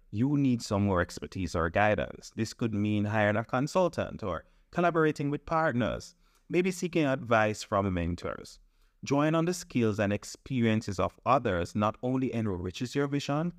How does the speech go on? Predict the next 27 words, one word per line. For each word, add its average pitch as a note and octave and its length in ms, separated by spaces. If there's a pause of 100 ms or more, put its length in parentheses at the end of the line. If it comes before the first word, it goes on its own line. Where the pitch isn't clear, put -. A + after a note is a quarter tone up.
(360)
but A2+ 140
it B2+ 100
can A2+ 280
accelerate F#2+ 840
your F2 120
journey F2 500
towards E2 800
achieving E2+ 720
it. - 320 (960)
Remember, E3+ 540 (120)
building F#3 300
a G3 80
vision G2 640
is B2 260
not C#3 320
a D3 100
one-off C3+ 680
event, F2 440
but A2 240
it's B2 200
a A#2+ 80
continuous C3 580
process - 680
that G2 220
requires F#2 680
effort, G#2 480 (360)
dedication, G2 840